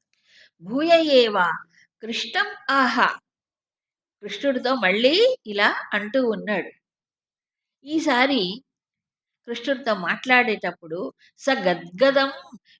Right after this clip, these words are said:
భీత భీతః" అన్నాడు. భయం కాస్త ఉంది, కొంచెం కొద్దిగా భయం ఉంది. కానీ ఇంకా ఏముంది, గద్గదం అయిపోయింది ఇప్పుడు. స్వ-, కంఠము కాస్త గద్గదం అంటే ఏంటి?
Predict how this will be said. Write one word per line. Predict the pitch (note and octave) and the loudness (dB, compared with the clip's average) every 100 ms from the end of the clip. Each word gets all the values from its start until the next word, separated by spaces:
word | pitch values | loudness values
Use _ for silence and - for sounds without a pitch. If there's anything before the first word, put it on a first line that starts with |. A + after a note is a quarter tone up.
| _ | _
భీత | D#3+ G#3 B3+ D4 D#4+ | -10 -6 -4 2 2
భీతః" | C4 C#4+ C#4 B3 A#3 - - _ _ _ _ _ _ _ _ _ _ _ _ _ _ _ _ _ _ _ _ - | 4 -2 -2 -2 -2 -6 -20 _ _ _ _ _ _ _ _ _ _ _ _ _ _ _ _ _ _ _ _ -12
అన్నాడు. | G3 A#3+ C4+ E4 B4+ C#5 - _ _ _ _ D#3+ | -10 -2 2 2 0 -2 -8 _ _ _ _ -10
భయం | F#3 B3+ E4+ | -4 -2 0
కాస్త | D#4 C#4 - C#4 | 2 2 4 4
ఉంది, | C4 D4+ D4 - | 4 0 0 -2
కొంచెం | G#3 G#3 | -12 -8
కొద్దిగా | A3+ A3+ A#3 B3 | -6 -4 0 0
భయం | G#3+ G#3+ C4+ | 0 -2 -2
ఉంది. | C4+ C4 D4 F4+ C5 - _ _ _ _ F#3 | -4 -2 -2 -2 -6 -14 _ _ _ _ -6
కానీ | F3+ E3 D#3+ D#3+ D#3+ D#3+ | -6 -4 -8 -10 -12 -14
ఇంకా | A#3 C#4+ | -2 2
ఏముంది, | C4+ C#4 C#4 F#4 A3 | 2 2 0 -6 -6
గద్గదం | - - - D4+ E4 | -12 -6 0 0 0
అయిపోయింది | C4 A3+ G#3 F#3+ F3 | -4 -8 -12 -16 -16
ఇప్పుడు. | E3+ _ D#3+ D3+ D#3 | -20 _ -12 -12 -12
స్వ-, | - E3+ - - - | -16 -10 -10 -12 -14
కంఠము | F3 A3 C#4 A#3+ | -12 -4 -4 -2
కాస్త | A3+ F#3 - A#3+ D#4 A#4+ - - _ E3+ | -2 -2 -2 0 0 0 -10 -20 _ -6
గద్గదం | G#3 G#3 A3 D4+ D4+ | -6 -2 4 4 4
అంటే | D4 D4+ D4+ | 0 2 2
ఏంటి? | D4+ D#4 | 2 -2